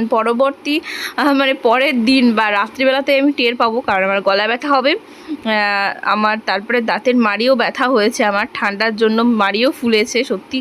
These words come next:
উম, শরীরের বিভিন্ন রোগ মানে ধরে যাচ্ছে। আহ, কোনো কিছু মাথায় একটু শ্যাম্পু করলেও সেটা শরীর খারাপ হয়ে যাচ্ছে। আর দুদিন থেকে আমার জানি না মাইগ্রেনের সমস্যা হচ্ছে না কিসের সমস্যা হচ্ছে, প্রচণ্ড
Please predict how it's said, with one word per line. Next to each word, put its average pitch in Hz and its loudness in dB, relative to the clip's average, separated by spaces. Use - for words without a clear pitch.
উম, 208 2
শরীরের 285 2
বিভিন্ন 247 2
রোগ 226 6
মানে 214 0
ধরে 202 4
যাচ্ছে। 208 -2
আহ, 202 -2
কোনো 247 4
কিছু 269 -2
মাথায় 247 2
একটু 294 -4
শ্যাম্পু 233 -4
করলেও 269 0
সেটা 240 -2
শরীর 220 2
খারাপ 220 -4
হয়ে 214 2
যাচ্ছে। 294 -4
আর 214 0
দুদিন 233 0
থেকে 311 -6
আমার 262 0
জানি 233 0
না 254 0
মাইগ্রেনের 240 2
সমস্যা 277 0
হচ্ছে 311 -2
না 294 2
কিসের 277 -4
সমস্যা 269 2
হচ্ছে, 226 -4
প্রচণ্ড 247 4